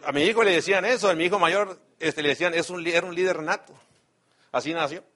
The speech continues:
Y mi hijo el más pequeño a todo el mundo dice, "Es un líder nato". O sea, este,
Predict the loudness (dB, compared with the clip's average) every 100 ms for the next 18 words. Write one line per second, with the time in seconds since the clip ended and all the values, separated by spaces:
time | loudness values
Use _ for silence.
0 | _ _ _ _ _ _ _ _ _ -6
1 | -2 0 2 2 2 0 0 0 0 0
2 | 0 0 0 2 2 0 -2 -6 -8 -4
3 | -2 -2 -4 -6 -6 -12 -8 -6 -6 -8
4 | -6 -4 -6 -12